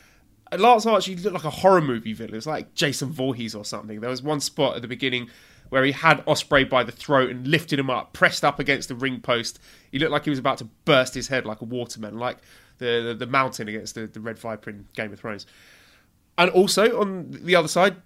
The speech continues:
I thought Lance Archer made Ospreay look equally good. We even had Ospreay kicking out of the blackout, which I think he's the first person to do that.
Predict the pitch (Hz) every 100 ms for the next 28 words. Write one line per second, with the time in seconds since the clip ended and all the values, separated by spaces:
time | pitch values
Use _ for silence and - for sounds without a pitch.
0 | - - 208 147 156 156 160 143 147 151
1 | 156 - 156 - 175 175 165 180 180 -
2 | 180 170 175 196 - - - _ - 151
3 | 156 165 170 160 - 151 156 143 160 147
4 | 143 98 131 135 127 156 160 123 - 110
5 | 139 92 - - 131 120 131 123 - -
6 | - 143 139 147 -